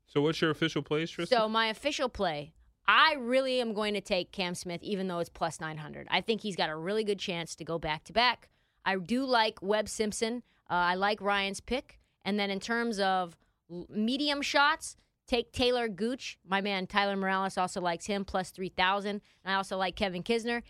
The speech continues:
Speaker 2: And then if you want a parlay, here's an interesting little prop parlay. Cam Smith, uh, Sung J M, and Webb Simpson to all make the cut. They're all top ten golfers, and they're gonna, I mean, to make the cut, minus one fifteen, all three of them. That's, like, easy automatic money.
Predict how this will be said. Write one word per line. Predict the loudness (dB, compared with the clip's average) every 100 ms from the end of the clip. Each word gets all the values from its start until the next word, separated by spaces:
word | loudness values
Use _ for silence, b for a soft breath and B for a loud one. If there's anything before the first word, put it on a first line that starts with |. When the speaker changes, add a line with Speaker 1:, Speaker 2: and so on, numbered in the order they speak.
| b
Speaker 2:
And | -2 -2
then | 0
if | -2 -2
you | -2
want | 2 4
a | 2
parlay, | 2 4 4 2 -4 -8 -18 _ _
here's | 2 2
an | -2
interesting | -2 -2 -4 -2 0
little | 2 2 2 0
prop | 2 2 2 0
parlay. | 0 2 2 0 -2 _ _ _ _ -2
Cam | 2 2 0
Smith, | -2 2 2 0 -10 _ _ -6
uh, | -2
Sung | 0 0
J | 2 2
M, | 0 0 -2 -6 b _
and | -2 0
Webb | 2 2 0
Simpson | -4 -2 -2 -2
to | 0
all | 2 2 2
make | 0 0 -4
the |
cut. | 0 2 2 0
They're | 0
all | 2 2
top | 2 0 2
ten | -2 -2 -4 b b _
golfers, | 0 0 -4 -4
and | -4
they're |
gonna, | -2 -4 -6 _ _ _
I | -2
mean, | -2 -2
to | -4
make | -4
the | 2
cut, | 2 2
minus | 0 0 -2 -4
one | -4
fifteen, | -2 -6 -4 -4 0
all | -2
three | 0 -2 -2
of |
them. | -2
That's, | -4 -4 -6
like, | -8 -10 _ _ _
easy | -8 -6 -8 -10
automatic | -12 -12 -14 -16 -16
money. | -20 -20